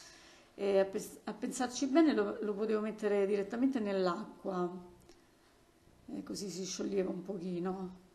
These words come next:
anzi fate così voi, eh, mettetelo nell'acqua. Io adesso sono andata per istinto. Allora, intanto mi preparo una ciotola un pochettino più comoda,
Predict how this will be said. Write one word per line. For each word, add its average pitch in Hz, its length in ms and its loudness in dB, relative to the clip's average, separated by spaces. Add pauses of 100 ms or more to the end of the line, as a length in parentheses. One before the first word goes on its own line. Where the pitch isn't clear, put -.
(120)
anzi 190 280 -8
fate - 400 -4
così 185 360 -4
voi, 175 400 -4
eh, 202 120 -2
mettetelo 196 480 -2
nell'acqua. 196 920 -2 (1040)
Io 202 120 -8
adesso 190 300 -4
sono 190 240 -6
andata 185 680 0
per 190 160 0
istinto. 202 1000 -6 (1200)
Allora, 196 1000 -2 (280)
intanto 240 580 0
mi 220 120 2
preparo 202 840 4
una 196 220 0
ciotola 202 920 2 (280)
un 196 120 -8
pochettino 240 520 4
più 220 220 -6
comoda, 190 760 0